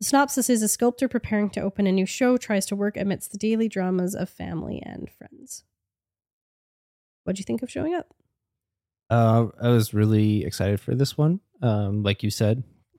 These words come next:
Speaker 2: just riding the Kelly Reichardt train real hard. Um, she's one of my favorite directors right now. Um, yeah, and I mean, like, what a, what a stacked cast.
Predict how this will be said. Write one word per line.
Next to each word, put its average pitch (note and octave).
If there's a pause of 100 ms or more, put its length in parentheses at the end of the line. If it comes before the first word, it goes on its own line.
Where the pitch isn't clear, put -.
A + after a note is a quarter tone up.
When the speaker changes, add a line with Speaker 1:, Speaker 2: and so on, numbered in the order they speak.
(240)
Speaker 2:
just F2+
riding G2+
the F#2
Kelly G2+
Reichardt F2+
train E2+ (400)
real A2+
hard. D#2+ (880)
Um, D#2 (380)
she's -
one G2+
of F#2
my E2
favorite D#2
directors C2+
right -
now. - (840)
Um, G2+ (1120)
yeah, A2+
and A#2+
I A#2
mean, A#2
like, G#2+ (140)
what A#2+
a, D3+ (500)
what A2
a C#3+
stacked -
cast. -